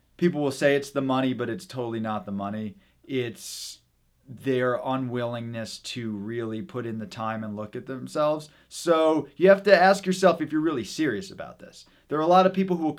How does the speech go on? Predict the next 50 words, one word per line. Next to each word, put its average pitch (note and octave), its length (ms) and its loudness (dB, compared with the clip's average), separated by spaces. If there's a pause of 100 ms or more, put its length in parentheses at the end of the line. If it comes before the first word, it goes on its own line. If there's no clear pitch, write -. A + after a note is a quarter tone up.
(160)
like D3+ 220 -2
to E3 100 -4
complain B2+ 540 -2
about B2 260 0
their B2 140 -6
dating A#2+ 320 -6
life B2 480 -6 (320)
and A#2 160 -8
their B2 80 -6
social B2 400 -4
life, A#2 480 0 (240)
and C3 480 -2
the C3 100 2
first D3+ 500 -4
time C#3+ 300 0
that C3+ 160 -2
they're C3 560 2 (140)
given C3+ 200 -2
an C#3 80 -2
opportunity C3 580 -4
to A2+ 40 -10
do A#2+ 180 -4
something C3 300 -6
about, A#2+ 300 0 (120)
they E3 140 2
don't D#3+ 220 4
do D#3+ 160 4
it. - 200 -4 (220)
So D#3+ 240 0
those F#3 160 4
people F#3 300 0
are E3+ 60 4
not D#3 160 0
really C3+ 180 0
serious C3 480 -2
about G#2 320 -4
it, G#2+ 120 -8
and B2 220 -8
they B2+ 80 -2
may C#3 220 -2
actually C3 420 -4
have B2 240 -4
a A#2 80 -6
strange C#3 720 -6
addiction B2+ 760 -8
to A#2 140 -10
feeling A#2 600 -10
bad. A2 440 -4
It's B2+ 200 -10
very, C3 520 0